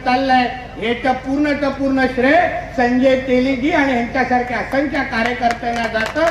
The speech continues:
याचा आवर्जून मी या निमित्ताने उल्लेख करतो. म्हणून जास्त वेळ न घेता माझ्या सहा वाजता सोलापूरवरून माझा टेक ऑफ आहे, तिथून उडालो नाही तर आठ वाजताच्या मुंबईच्या कार्यक्रमाला पोचू शकणार नाही.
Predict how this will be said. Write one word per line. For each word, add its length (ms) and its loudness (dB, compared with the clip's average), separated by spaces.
याचा 200 0
आवर्जून 480 2
मी 120 0
या 120 0
निमित्ताने 520 -4
उल्लेख 340 -6
करतो. 340 -10
म्हणून 220 -2
जास्त 340 0
वेळ 220 0
न 260 -2
घेता 340 0
माझ्या 320 0
सहा 280 0
वाजता 400 0
सोलापूरवरून 760 -2
माझा 200 -2
टेक 320 -8
ऑफ 180 -2
आहे, 100 -2
तिथून 400 0
उडालो 380 4
नाही 200 2
तर 100 2
आठ 280 2
वाजताच्या 500 0
मुंबईच्या 500 2
कार्यक्रमाला 640 -2
पोचू 380 -2
शकणार 480 -2
नाही. 200 -2